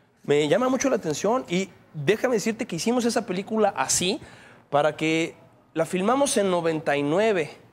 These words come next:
Todavía hoy a la gente de dieciocho o quince años les gusta esa película. O sea, la película no se ha hecho vieja, sigue diciendo cosas. Entonces, por eso estoy muy orgulloso de ese proyecto.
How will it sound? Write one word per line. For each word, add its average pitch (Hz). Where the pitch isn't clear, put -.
Todavía 226
hoy 226
a 147
la 147
gente 196
de 143
dieciocho 170
o 165
quince 190
años 170
les 143
gusta 202
esa -
película. 151
O 127
sea, 175
la 135
película 202
no 165
se 226
ha 220
hecho 185
vieja, 160
sigue 208
diciendo 185
cosas. 190
Entonces, 202
por 185
eso 190
estoy 190
muy 196
orgulloso 180
de -
ese 170
proyecto. 139